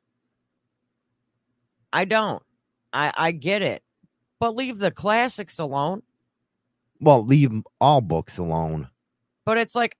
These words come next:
Speaker 1: you have the right as a school to pick out what you're gonna read for the school syllabus. That's your choice. That's what you're gonna do.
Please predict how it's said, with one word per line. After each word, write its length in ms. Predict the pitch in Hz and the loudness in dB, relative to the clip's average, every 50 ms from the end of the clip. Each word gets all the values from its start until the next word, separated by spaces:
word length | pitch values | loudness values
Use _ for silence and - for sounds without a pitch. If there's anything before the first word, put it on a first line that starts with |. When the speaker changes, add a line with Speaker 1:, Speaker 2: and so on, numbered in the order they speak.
| _ _ _ _ _ | _ _ _ _ _
Speaker 1:
you 220 | 160 196 240 247 | -4 -2 0 2
have 260 | 254 269 269 269 240 | 2 4 2 2 2
the 100 | 220 240 | 0 -2
right 340 | 208 185 202 190 190 190 175 | 2 4 4 4 4 4 2
as 180 | 185 180 175 156 | 0 0 0 -2
a 60 | 175 | -6
school 460 | 160 - - - 165 170 170 175 180 | -8 -8 -8 -4 0 2 2 2 2
to 80 | 165 165 | 0 -2
pick 320 | - - 185 170 160 - | -4 -4 -4 -4 -2 0
out 260 | 170 143 147 160 127 | 4 4 4 4 4
what 300 | 98 131 156 160 156 - | 2 2 2 2 2 2
you're 100 | - 170 | -2 -2
gonna 240 | 151 165 165 160 151 | -2 0 -2 -2 -2
read 420 | 123 120 139 151 147 143 147 131 113 | -4 -4 -4 -4 -4 -4 -6 -8 -8
for 180 | - 151 147 | -6 -6 -4
the 100 | 127 135 | -4 -6
school 420 | 123 - - - 147 147 143 143 131 | -8 -8 -10 -8 -6 -4 -4 -4 -4
syllabus. 840 | - - - 151 139 113 110 101 90 82 76 - - - - - _ _ _ _ _ _ _ _ _ _ _ _ _ _ _ _ _ _ _ _ | -6 -8 -4 -4 -2 -2 -4 -6 -6 -8 -8 -10 -12 -16 -20 -20 _ _ _ _ _ _ _ _ _ _ _ _ _ _ _ _ _ _ _ _
That's 260 | 175 240 277 269 - | 0 0 0 0 -2
your 80 | 294 294 | -6 -6
choice. 720 | - - 269 285 320 311 285 196 - - - - - - _ _ _ _ _ | -4 0 0 2 2 0 -2 -6 -8 -10 -14 -16 -18 -20 _ _ _ _ _
That's 340 | 156 160 190 214 226 226 - | -8 0 0 2 2 0 -2
what 140 | 240 233 - | -8 -8 -6
you're 120 | 247 233 | -6 -4
gonna 240 | 233 240 240 240 233 | -2 -2 -2 -2 -4
do. 340 | 226 262 - - - 139 | -4 -4 -6 -6 -10 -12